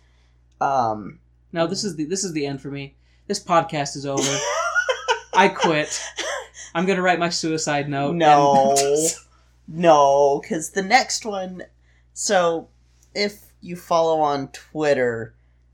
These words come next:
Speaker 1: you may have seen a picture get posted of a bunch of D V Ds, um, because we needed to get them burned, uh, as soon as they came in,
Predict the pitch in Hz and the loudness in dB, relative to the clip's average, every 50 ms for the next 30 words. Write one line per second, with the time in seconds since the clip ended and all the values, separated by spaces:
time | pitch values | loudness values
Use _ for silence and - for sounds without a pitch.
0 | _ - 160 165 156 160 165 165 165 160 156 151 - - - - 160 156 147 143 | _ -12 -8 -6 -4 -2 -2 0 0 0 -2 -2 -4 -4 -2 -2 -2 -4 -4 -6
1 | 143 139 135 139 147 - _ _ 143 143 - - - 151 147 - - 156 139 123 | -8 -8 -10 -12 -12 -16 _ _ -8 -8 -4 -4 -4 -4 -4 -4 -6 -4 -2 -2
2 | 139 - - - - 143 135 131 - - 143 127 139 123 127 127 123 - - 131 | -2 -4 -4 -4 -4 -4 -4 -4 -6 -6 -6 -6 -6 -4 -6 -6 -4 -2 -2 -2
3 | 127 123 - 131 123 120 _ - 123 127 120 123 123 117 117 120 120 110 107 110 | -2 -4 -6 -8 -10 -8 _ -10 -10 -8 -6 -8 -8 -8 -6 -8 -8 -6 -8 -8
4 | 104 - - - _ _ _ _ _ _ _ _ _ _ _ - 147 139 127 120 | -10 -12 -16 -18 _ _ _ _ _ _ _ _ _ _ _ -4 -2 0 0 0
5 | 98 87 - - - 156 - _ _ _ _ - - 160 139 - - 185 139 135 | 0 -2 -6 -12 -16 -20 -20 _ _ _ _ -8 -6 -6 -6 -4 -4 -6 -6 -4
6 | - 147 147 143 143 143 131 131 123 - 127 110 131 113 - - 123 120 117 117 | -6 -6 -6 -4 -4 -4 -4 -6 -6 -8 -8 -6 -6 -6 -6 -6 -8 -8 -6 -4
7 | 117 127 123 120 117 113 117 117 113 117 - _ _ _ - - _ - 131 127 | -4 -4 -4 -4 -4 -6 -6 -8 -8 -10 -12 _ _ _ -20 -16 _ -2 -2 0
8 | 117 - 85 82 69 - - 143 - - - 131 127 123 127 - - 107 101 - | 0 2 2 2 0 0 -2 -6 -6 -6 -6 -6 -6 -8 -8 -6 -8 -8 -8 -8
9 | - 127 120 117 120 127 123 123 120 117 117 | -8 -8 -6 -4 -4 -2 -2 -2 -4 -6 -8